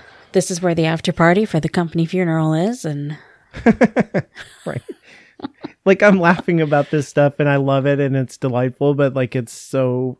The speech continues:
Speaker 2: it's just so well done. I admire it so much.
Speaker 1: Yeah. You don't even notice how terrible it is.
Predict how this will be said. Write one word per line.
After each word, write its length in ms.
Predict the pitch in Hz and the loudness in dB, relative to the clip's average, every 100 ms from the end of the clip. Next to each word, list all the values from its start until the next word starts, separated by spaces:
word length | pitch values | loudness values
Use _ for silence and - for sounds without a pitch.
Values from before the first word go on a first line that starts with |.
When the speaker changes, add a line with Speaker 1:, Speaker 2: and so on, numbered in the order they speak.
| - | -8
Speaker 2:
it's 120 | 165 | -6
just 260 | 233 226 - | -4 -6 0
so 180 | 165 165 | 2 2
well 340 | 147 127 135 | 2 0 0
done. 280 | 127 127 131 | 0 -2 0
I 140 | 139 | -2
admire 460 | 131 120 120 127 127 | -2 -4 -4 -2 -4
it 100 | - | -6
so 200 | - 127 | -6 -4
much. 360 | 123 120 - _ _ _ _ | -4 -8 -12 _ _ _ _
Speaker 1:
Yeah. 280 | - 175 - - _ _ _ _ _ _ _ - | -6 -6 -6 -16 _ _ _ _ _ _ _ -4
You 180 | 202 196 | 0 2
don't 140 | 233 | 2
even 180 | 214 208 | 2 2
notice 300 | 180 165 165 | 2 2 0
how 80 | 160 | -2
terrible 460 | - 147 139 143 | -2 -4 -4 -4
it 120 | 113 - | -4 -4
is. 300 | 113 180 | -6 -8